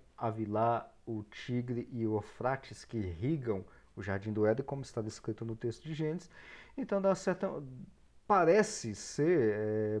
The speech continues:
po-, só por essa narrativa, que é alguma coisa do tipo um grande oásis, né? Se você olhar numa, que é, que toda essa descrição, toda essa narrativa tá numa região desértica. E aí eu chamei a atenção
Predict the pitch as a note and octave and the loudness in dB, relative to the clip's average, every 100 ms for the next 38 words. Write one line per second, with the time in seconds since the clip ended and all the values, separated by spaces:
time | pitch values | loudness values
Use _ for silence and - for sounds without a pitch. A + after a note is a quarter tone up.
0 | - B2 - B2 C3 C3 B2 D3 C#3+ C#3+ | -4 -6 -6 -6 -6 -4 -6 -4 -4 -4
1 | D3 D3+ E3 F#3 D#3+ D#3+ D#3 D#3+ D#3 D#3 | -4 -6 -4 0 0 0 -2 -2 -4 -4
2 | D#3 - E3 D3 E3 D#3+ D#3 C#3 B2 C3+ | -8 -6 -8 -8 -8 -6 -6 -6 -2 0
3 | D3+ B2+ A#2 A2 - - - - - - | 0 -2 -2 -4 -6 -18 -20 -20 -20 -8
4 | A#2+ A#2 A#2+ G#2 F#2+ F#2 G2+ F#2+ - - | 2 6 6 4 -2 -6 -6 -6 -8 -4
5 | A2+ A2 A2 A#2 A#2 - - - - - | -2 0 0 -2 -4 -8 -18 -20 -20 -20
6 | - - A#2+ A#2 - B2+ - B2 - - | -20 -4 0 2 0 -6 -10 -10 -10 -2
7 | C3 B2+ A#2+ A#2 A#2 - A2+ B2 A#2+ B2 | 2 4 2 0 -6 -6 -8 -4 -4 -4
8 | A#2+ A#2 B2+ A#2 A2+ - C3 C3 B2+ C3 | -6 -6 -6 -4 -6 -4 -4 -2 -2 -2
9 | C3+ B2+ C3+ A#2+ A#2+ A#2+ B2 - - C3+ | -2 -2 0 0 0 0 -2 -6 -6 -2
10 | B2+ B2+ - - - - - - - B2 | 2 2 2 -2 -20 -20 -20 -20 -6 2
11 | A2+ A2+ A#2+ C3+ B2 A#2+ C3 - B2+ B2+ | 4 4 2 0 0 -2 -2 -4 -4 -4